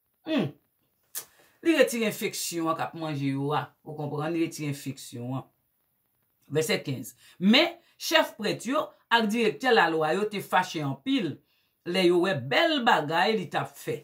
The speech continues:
Wi, Satan p ap kontan. Satan ap fache. Satan ap move. Men sa pa fè nou anyen, n ap avanse o non de Jezikris. Satan pa vle wè pou nou ouvri labib,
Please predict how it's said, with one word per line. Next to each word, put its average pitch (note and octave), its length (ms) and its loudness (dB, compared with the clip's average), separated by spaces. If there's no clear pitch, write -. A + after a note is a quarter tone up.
Wi, C4 460 0
Satan A3+ 320 -2
p G#3+ 60 4
ap - 180 -6
kontan. D3+ 540 -12
Satan G#3 380 2
ap F#3 160 0
fache. C#3+ 680 -6
Satan F#3+ 400 -2
ap E3+ 160 -6
move. C3+ 480 -4
Men F#3 140 -10
sa A3 120 -2
pa G#3+ 140 4
fè F3+ 140 -4
nou D#3 180 -4
anyen, F3 180 -4
n D3 60 -2
ap C#3 140 -4
avanse C#3+ 400 -6
o C#3+ 160 -4
non C3+ 420 -4
de D3+ 200 -4
Jezikris. - 880 -12
Satan C#4+ 300 4
pa F4 160 6
vle C4 360 6
wè A#3 320 2
pou A#3 140 -2
nou A3 140 -2
ouvri F3+ 180 -4
labib, G#3 400 -2